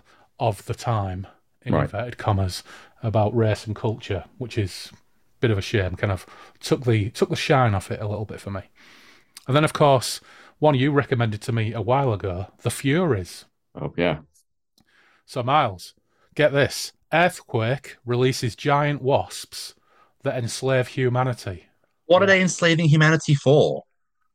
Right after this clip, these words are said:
Speaker 1: Oh, they've got 'em, they've got 'em building stuff.
Speaker 3: Oops.
Speaker 1: Oh, yeah.
Speaker 3: Wait, wait, are, are the ants, like, sentient, or are they still just
Speaker 2: Uh,
Speaker 3: big, giant,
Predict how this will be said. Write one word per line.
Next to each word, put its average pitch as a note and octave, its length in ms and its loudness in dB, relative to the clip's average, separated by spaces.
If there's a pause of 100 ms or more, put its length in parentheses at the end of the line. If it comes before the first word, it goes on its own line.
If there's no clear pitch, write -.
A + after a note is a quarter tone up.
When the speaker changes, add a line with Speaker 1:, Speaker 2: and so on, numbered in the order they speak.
(120)
Speaker 1:
Oh, F#3+ 200 6
they've A#2+ 140 -6
got C#3 120 0
'em, A2 260 -10
they've D#3+ 160 -6
got A2+ 180 -2
'em G2 160 -12
building F3 480 0
stuff. - 760 -6 (220)
Speaker 3:
Oops. - 300 -6 (380)
Speaker 1:
Oh, F#3+ 180 4
yeah. D#3+ 240 0 (540)
Speaker 3:
Wait, G#3+ 200 4
wait, F3 240 -2
are, D#3+ 160 4 (100)
are D#3 140 4
the D#3 120 4
ants, E3+ 520 -2
like, C3+ 220 2 (200)
sentient, D#3+ 640 4
or - 60 4
are D#3+ 40 8
they D3+ 100 6
still D#3 280 2
just C#3+ 280 0
Speaker 2:
Uh, A#2+ 140 0 (260)
Speaker 3:
big, D3+ 320 -2
giant, C#3+ 340 4